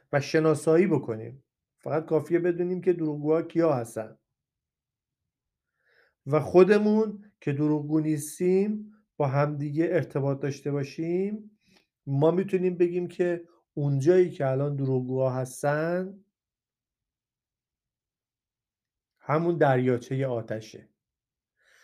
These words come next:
همونجاست که می‌گن آتشی هست که سوختش خود آدما هستن. حدیث پیامبره،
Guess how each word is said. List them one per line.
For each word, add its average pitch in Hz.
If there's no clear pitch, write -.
همونجاست 156
که 151
می‌گن 147
آتشی 151
هست 175
که -
سوختش 175
خود 160
آدما 131
هستن. 107
حدیث 135
پیامبره، 127